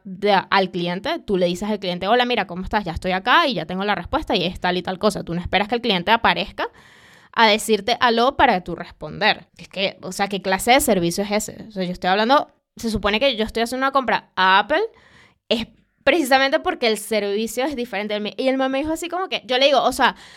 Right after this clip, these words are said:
a mí lo que me dan ganas al final es de entregar el teléfono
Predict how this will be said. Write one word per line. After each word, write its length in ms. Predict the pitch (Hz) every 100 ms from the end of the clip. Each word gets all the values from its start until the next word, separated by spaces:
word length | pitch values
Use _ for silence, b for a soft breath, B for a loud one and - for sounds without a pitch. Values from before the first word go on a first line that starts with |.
| B
a 80 | 233
mí 100 | 240
lo 80 | 240
que 100 | 302
me 120 | 262
dan 120 | 226
ganas 260 | 240 302 349 -
al 140 | 214
final 360 | 202 196 302 349
es 140 | 196 190
de 80 |
entregar 360 | 202 196 196 226
el 100 | 302
teléfono 400 | - 277 339